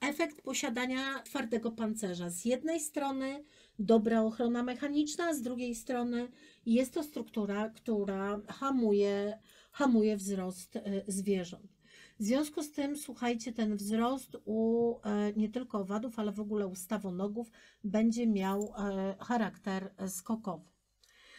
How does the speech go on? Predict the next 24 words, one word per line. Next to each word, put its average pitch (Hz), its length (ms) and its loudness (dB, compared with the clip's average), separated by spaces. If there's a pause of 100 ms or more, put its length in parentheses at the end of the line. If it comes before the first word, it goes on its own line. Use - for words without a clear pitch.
(260)
Trochę 302 360 4
inaczej 254 920 0
wygląda 226 560 4
cykl 240 360 -2
życiowy 226 440 -2
z - 80 -4
przeobrażeniem 214 840 0 (400)
zupełnym. 196 1200 2 (320)
Jak 262 200 -2
mówiłam, 269 460 -2
najczęściej 240 880 -4
przykładem 220 1120 0 (120)
są 254 540 -2 (340)
cykle 294 360 2
życiowe 220 440 0
motyli. 202 640 -2
Oczywiście 247 400 -8
nie 247 120 -2
tylko 226 280 -2
motyle 185 420 -4
mają, 180 480 -8
e, 185 140 -4
złożone 180 800 -4
cykle. 185 520 -6